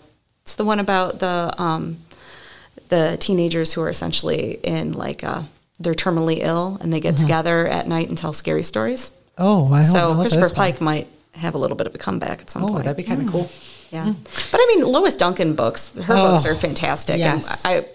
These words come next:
Speaker 1: I, I don't know if we still have any of hers, but her books were really good.
Speaker 2: What was her one? <sighs> Was it Kidnapped or something? What was the Lois Duncan one that was really popular?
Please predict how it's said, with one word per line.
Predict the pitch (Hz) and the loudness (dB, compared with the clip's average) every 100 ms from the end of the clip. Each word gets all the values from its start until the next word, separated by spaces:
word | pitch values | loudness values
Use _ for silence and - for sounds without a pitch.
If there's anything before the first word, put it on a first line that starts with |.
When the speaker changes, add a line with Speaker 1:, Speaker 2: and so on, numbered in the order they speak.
| - | -2
Speaker 1:
I, | |
I | 180 | 0
don't | 170 | 2
know | 160 156 | 2 0
if | 156 | 0
we | 170 | 0
still | 156 - 156 | 0 0 -2
have | 151 135 160 - - | -2 -6 -10 -16 -10
any | 165 156 | -8 -8
of | - | -8
hers, | - - - - | -6 -6 -4 -6
but | - - - - _ _ _ _ _ _ | -4 -8 -8 -14 _ _ _ _ _ _
her | - | -8
books | - - - | -6 -4 -4
were | 127 | -4
really | - - | -6 -6
good. | - - | -4 0
Speaker 2:
What | 240 | 4
was | 254 269 262 | 6 4 2
her | - 214 | 0 0
one? | 185 180 175 175 175 165 - - 147 - | 2 2 4 4 2 0 -6 -14 -18 -8
<sighs> | - - - - - - - - _ | -6 -4 -6 -12 -16 -20 -20 -20 _
Was | 214 202 | -6 -2
it | 196 - - - - | -2 -4 -12 -12 -4
Kidnapped | - 226 233 226 226 | 0 4 4 2 2
or | 226 | 0
something? | 220 220 208 226 220 | 2 2 2 4 4
What | 226 | 2
was | 220 | 2
the | 233 | 4
Lois | 208 190 | 4 2
Duncan | - 180 185 | 2 2 2
one | 170 | 2
that | 165 | 2
was | 165 | 0
really | 170 175 175 165 | 0 2 2 2
popular? | 156 156 151 139 143 147 | 0 -2 -2 -4 -4 -6